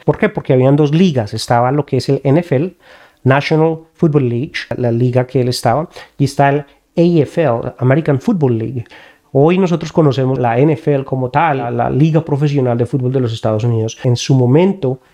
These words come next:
eran dos ligas diferentes. Al llegar a este equipo, u-, hay cosas que quiero yo mostrar o, o de pronto hablar. Y lo que me parece a mí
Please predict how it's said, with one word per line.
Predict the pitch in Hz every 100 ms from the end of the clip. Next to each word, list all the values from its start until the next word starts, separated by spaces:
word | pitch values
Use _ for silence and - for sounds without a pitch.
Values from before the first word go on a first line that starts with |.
| _ -
eran | 120 123
dos | 135
ligas | 143 135 131
diferentes. | 135 131 120 113 120 - - - -
Al | 160
llegar | 170 190
a |
este | 240 277
equipo, | - 233 208 196 190 -
u-, | 170 160 -
hay | 156
cosas | 190 190 208
que | 185
quiero | 143 131
yo | 151 151 156 156 -
mostrar | 151 151 - 147 131 143 151
o, | 147
o | 151 131
de |
pronto | 117 117 110 120 117 -
hablar. | 117 117 117 -
Y | 156 131
lo | 127
que | 127
me | 123
parece | 120 117 135
a |
mí | 156 160